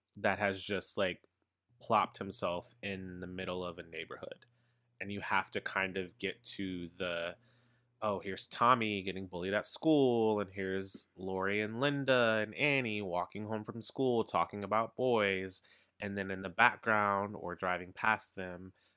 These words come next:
there's this presence of evil. And all of that really has to build to the last twenty minutes or so where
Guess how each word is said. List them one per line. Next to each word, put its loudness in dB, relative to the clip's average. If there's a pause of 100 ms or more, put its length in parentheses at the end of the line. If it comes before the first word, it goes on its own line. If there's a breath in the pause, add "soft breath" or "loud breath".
(100)
there's -4
this -6
presence -4
of -4 (180)
evil. -8 (320)
And -6
all 2
of 2
that 2
really -4
has -4 (120)
to -4 (680)
build 0 (240)
to -2
the -4
last -4 (120)
twenty -4
minutes -8
or -4
so -4
where -6